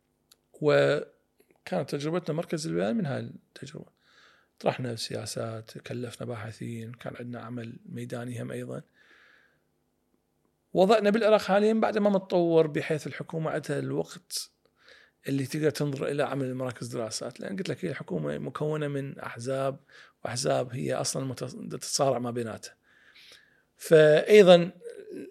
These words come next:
ملتهين بالتنفيذ، فما عندهم ال-، الوقت الكافي لينظر إلى نتاج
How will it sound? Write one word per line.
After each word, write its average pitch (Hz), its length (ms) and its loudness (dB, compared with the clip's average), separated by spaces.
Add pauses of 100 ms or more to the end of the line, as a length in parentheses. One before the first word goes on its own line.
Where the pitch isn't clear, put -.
(100)
ملتهين 165 480 2
بالتنفيذ، 147 600 0
فما 233 340 -2
عندهم 170 360 -2
ال-، 127 360 -4 (800)
الوقت 127 340 -4
الكافي 127 640 -4
لينظر 147 500 -4
إلى 135 500 -2 (240)
نتاج 135 500 -4